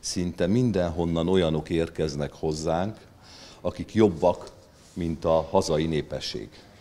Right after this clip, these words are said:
Felháborító ez a nyilatkozat.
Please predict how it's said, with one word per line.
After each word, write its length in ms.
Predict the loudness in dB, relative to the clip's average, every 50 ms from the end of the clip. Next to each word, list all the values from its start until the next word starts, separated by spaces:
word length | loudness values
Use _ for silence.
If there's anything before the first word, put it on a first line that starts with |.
| -20 -20 -20 -20 -20 -20 -20 -20 -4
Felháborító 840 | 4 6 6 8 8 6 4 4 2 -2 -2 -4 -4 -2 -2 -2 0
ez 120 | 0 0
a 40 | 0
nyilatkozat. 680 | 0 0 0 0 -2 -4 -6 -4 0 0 -2 -2 -4